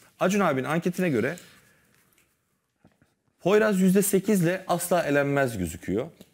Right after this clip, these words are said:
Özgür yüzde on dokuzla ikinci elenmez duruyor. Sercan yüzde yirmi üçle üçüncü. Hakan da yüzde elli bir ile. Yani aslında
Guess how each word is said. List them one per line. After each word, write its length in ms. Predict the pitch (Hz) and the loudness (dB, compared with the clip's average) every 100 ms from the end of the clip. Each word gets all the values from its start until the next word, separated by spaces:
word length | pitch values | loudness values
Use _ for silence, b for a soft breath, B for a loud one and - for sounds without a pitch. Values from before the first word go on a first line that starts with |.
| _ _ _ _ _ _ | _ _ _ _ _ _
Özgür 400 | 131 156 147 175 | 0 0 2 2
yüzde 260 | 208 180 165 | 4 4 2
on 260 | 160 185 180 | 2 2 2
dokuzla 340 | 165 151 127 | 0 -2 -2
ikinci 420 | - - 143 151 | -4 -4 -2 0
elenmez 500 | 170 147 113 101 92 | 2 2 0 -2 -2
duruyor. 300 | 87 90 143 202 b b b b b | -2 -2 -4 -6 b b b b b
Sercan 540 | - - 143 147 196 | -8 0 0 2 2
yüzde 340 | 190 160 139 139 | 2 0 2 2
yirmi 360 | 131 135 147 | 4 2 2
üçle 380 | 165 - 107 85 - _ _ | 0 -2 -4 -4 -8 _ _
üçüncü. 540 | 120 - 139 143 208 240 - b b b | -8 -4 -2 0 -2 -4 -16 b b b
Hakan 440 | - 131 135 175 180 | -4 -2 0 0 0
da 60 | |
yüzde 280 | 175 147 147 156 | 0 0 0 0
elli 240 | 156 156 151 | 0 0 0
bir 60 | |
ile. 220 | 139 92 95 | -2 -4 -2
Yani 220 | 123 135 | -2 -2
aslında 600 | 147 - 135 170 165 | -4 -4 -2 -2 -4